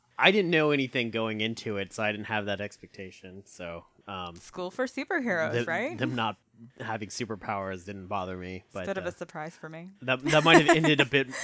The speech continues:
Speaker 1: ended up being a bit more like Teen Titans or something if they did that.
Speaker 2: I suppose so.
Speaker 1: Um, yeah.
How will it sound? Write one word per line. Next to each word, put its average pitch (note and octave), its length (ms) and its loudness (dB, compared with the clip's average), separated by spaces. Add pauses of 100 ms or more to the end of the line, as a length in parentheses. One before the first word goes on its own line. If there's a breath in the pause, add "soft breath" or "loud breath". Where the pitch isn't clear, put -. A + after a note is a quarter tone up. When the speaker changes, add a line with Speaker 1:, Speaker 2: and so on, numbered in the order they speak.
(160)
Speaker 1:
ended C3 220 0
up A#2 120 0
being A#2 140 0
a A2+ 40 -2
bit A#2+ 120 -2
more A2 140 -4
like F#2 180 -6
Teen A2 220 -10
Titans F#2+ 420 -8
or F2+ 120 -10
something F2+ 300 -14
if F2+ 140 -20
they F#2+ 100 -14
did F2+ 200 -18
that. F2+ 320 -10
Speaker 2:
I - 20 -4
suppose F3+ 300 -14
so. D#3 240 -14 (340)
Speaker 1:
Um, E2+ 380 -14 (1000)
yeah. E2 260 -18